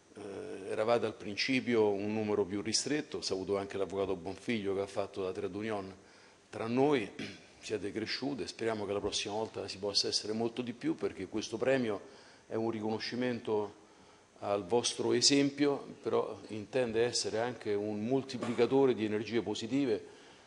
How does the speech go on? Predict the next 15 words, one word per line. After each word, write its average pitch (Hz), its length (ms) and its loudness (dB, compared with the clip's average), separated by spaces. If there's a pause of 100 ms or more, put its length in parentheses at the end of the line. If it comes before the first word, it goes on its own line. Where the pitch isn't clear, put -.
(140)
Ciascuna 104 800 -4
di 95 120 -10
voi, 113 260 -2
ciascuno 110 460 -4
di 101 80 -4
voi 113 320 4 (580)
può 104 160 0
diventare 104 800 2
un, 104 340 0
eh, 92 760 -4
rigeneratore 123 1000 6
di 104 160 -4
tanti 107 580 0
esempi 120 420 0
analoghi 123 600 4